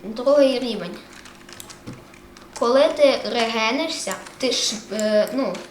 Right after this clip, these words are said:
ти, прикладу, тобі там нанесли урон, і через п'ять секунд ти будеш регенеруватись. У бравлера є така штука, що коли тебе ударить, до прикладу, там пройде чотири секунди, і ти будеш регенеруватись.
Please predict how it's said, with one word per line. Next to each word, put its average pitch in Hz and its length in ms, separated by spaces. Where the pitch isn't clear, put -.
ти, 277 100
прикладу, 262 500
тобі 277 240
там 247 200
нанесли 233 500
урон, 320 380
і 277 80
через 302 380
п'ять 311 360
секунд 311 360
ти 277 120
будеш 254 360
регенеруватись. 240 1120
У - 80
бравлера 302 600
є 269 220
така 294 220
штука, 294 440
що 220 280
коли 240 220
тебе 247 260
ударить, 262 500
до 240 120
прикладу, 294 440
там - 180
пройде 294 600
чотири 262 560
секунди, 220 580
і 233 80
ти 247 160
будеш 220 380
регенеруватись. 214 1300